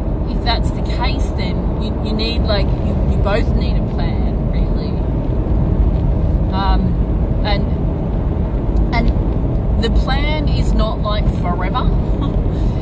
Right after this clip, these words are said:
It becomes a natural, like, a natural theme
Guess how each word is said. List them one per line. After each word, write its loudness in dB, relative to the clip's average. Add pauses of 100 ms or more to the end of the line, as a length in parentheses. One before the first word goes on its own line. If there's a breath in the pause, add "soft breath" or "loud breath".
(260 loud breath)
It 0
becomes 0
a 2
natural, 0 (200)
like, -4
a -4
natural -2 (180)
theme 0